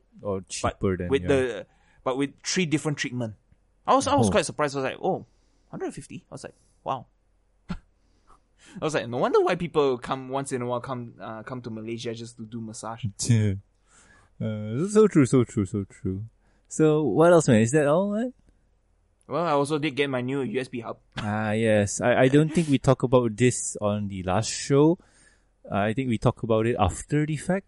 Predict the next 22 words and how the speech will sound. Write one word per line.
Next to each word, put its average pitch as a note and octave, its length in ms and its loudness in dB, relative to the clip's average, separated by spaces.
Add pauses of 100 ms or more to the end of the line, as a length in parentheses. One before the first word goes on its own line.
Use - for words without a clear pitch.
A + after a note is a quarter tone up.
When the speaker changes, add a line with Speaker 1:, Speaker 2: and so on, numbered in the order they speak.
(120)
Speaker 1:
But, B2+ 220 2 (340)
uh, B2 240 -2
for C3+ 220 2
those D3 220 4
who C3 120 2
don't B2 240 2
know, D#3 440 -4 (100)
explain E3+ 340 0
what C#3 160 6
it G2 120 4
is, F2 200 -6
man. C3 200 -4 (840)
Speaker 2:
So G#3+ 560 2
this F#3 300 -4
U C#3 180 0
S C#3+ 80 -4
B C#3+ 140 -6
hub C3+ 260 -2
is A#2 160 -6
a, A2 160 -4
is A#2+ 320 -10
a A#2+ 160 -2